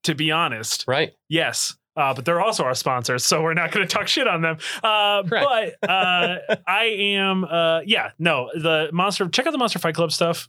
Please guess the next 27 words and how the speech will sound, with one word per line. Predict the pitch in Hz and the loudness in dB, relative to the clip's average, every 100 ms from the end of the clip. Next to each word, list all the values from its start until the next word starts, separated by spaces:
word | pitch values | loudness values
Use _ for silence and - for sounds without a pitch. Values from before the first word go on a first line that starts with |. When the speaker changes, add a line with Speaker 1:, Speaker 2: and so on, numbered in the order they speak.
| - | -2
Speaker 1:
Uh, | 135 131 | 0 2
it's | 139 135 | 0 0
amazing. | 131 139 147 143 143 | 0 0 0 -2 -2
Just | 147 127 | -2 -2
go | 151 143 | 0 0
check | 147 143 | 0 -2
out | 143 | 0
our | 131 127 | 0 -2
twitch | - 139 | -2 -2
dot | - 131 | 0 -2
T | - | -2
V | 131 | -4
slash | 131 139 127 | -2 0 -2
professional | - 127 120 127 | -2 -4 -2 -2
casual | 127 123 | -2 0
network | 139 208 220 - - - - | 0 2 0 -2 -8 -8 -2
to | 147 | 2
see | - - 233 | 2 2 2
it | 254 - | 0 -2
set | - 160 | 0 0
up | 156 | 0
on | |
the | 143 | -2
table. | 160 170 180 131 | 0 0 0 0
It | |
looks | 131 127 | 0 0
fantastic. | - 120 113 170 175 185 180 | -2 -2 0 0 2 0 -2